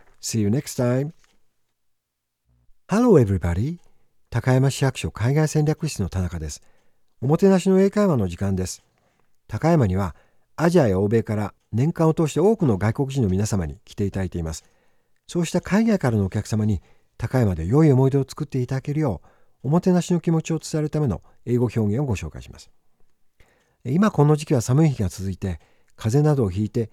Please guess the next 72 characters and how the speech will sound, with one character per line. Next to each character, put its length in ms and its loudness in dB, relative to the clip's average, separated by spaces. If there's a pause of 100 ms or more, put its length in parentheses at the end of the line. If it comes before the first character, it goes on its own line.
(140)
体 220 -2
調 200 0
を 60 -2
崩 260 -6
し 120 -4
が 120 -2
ち 220 -6
で 80 -4
す 80 -12
け 100 -10
れ 80 -12
ど 80 -10
も、 160 -6 (420)
今 220 0
週 240 -2
は 220 -2 (120)
体 200 -4
調 160 0
を 60 -4
崩 240 -6
し 40 -14
た 100 -2
時 180 -6
に 80 -6
使 160 -16
う 140 -8
表 40 -6
現 220 -6
を 100 -4
ご 80 -6
紹 160 -10
介 140 -16
し 100 -20
ま 80 -20
す。 100 -20 (1500)
実 100 -8
際 180 2
に 60 6
お 80 2
客 180 -2
様 220 2
な 100 2
ど、 180 -2 (300)
高 220 -2
山 160 4
に 120 2
滞 220 -2
在 160 -2
中 180 -4
に 140 -2
体 200 -2
調 160 -2
を 40 -4
崩 240 -8
さ 160 -2
れ 60 0
る 80 -2
こ 100 -8
と 60 -10
が 80 -6
あ 40 -8
る 60 -10
か 100 -14
と 80 -12
思 80 -8
い 40 -8
ま 80 -10
す 80 -16
け 60 -14
れ 60 -14
ど 60 -10
も、 200 -4